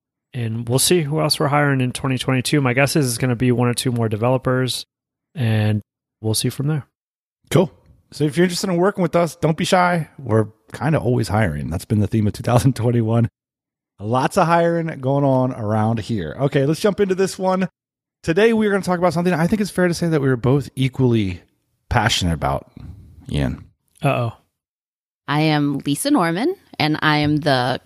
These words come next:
Speaker 3: co-owner of Authentic Leather Patch Company, and we make custom leather patches in-house, and we hand-stitch them onto products, primarily hats.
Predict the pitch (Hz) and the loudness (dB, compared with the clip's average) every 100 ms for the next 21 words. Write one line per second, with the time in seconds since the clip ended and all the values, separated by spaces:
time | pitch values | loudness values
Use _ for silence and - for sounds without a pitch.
0 | - - - 220 240 233 226 175 175 170 | -8 -8 -4 -2 0 0 -2 -2 0 0
1 | 170 170 - 143 135 143 160 - 135 - | 0 0 0 0 0 -4 -12 -2 -2 0
2 | - 165 170 160 165 143 139 - 156 - | 0 0 0 -2 0 0 -2 -4 -6 -6
3 | - 202 214 233 240 247 247 - - - | -4 -2 -2 -2 0 0 -4 -10 -20 -20
4 | - - 151 147 160 165 160 143 135 - | -8 -2 2 0 0 -2 0 0 -2 -6
5 | - - - 180 - 196 175 170 156 147 | -20 -10 -2 0 0 -2 -2 0 0 0
6 | 147 - 139 135 - 143 139 147 - _ | 0 0 -2 0 0 0 0 -2 -6 _
7 | _ _ _ _ 156 147 139 139 135 131 | _ _ _ _ -2 0 0 -2 -2 -2
8 | 156 147 - 147 - - 135 131 - - | 2 2 0 -4 -4 -2 0 -2 -4 -2
9 | 123 127 - - - - - 151 143 139 | 0 0 -4 -2 -4 -4 -10 -2 0 0
10 | 147 170 185 190 - 277 - _ - - | 0 -2 -4 -4 -2 -2 -2 _ -4 -2
11 | - | -4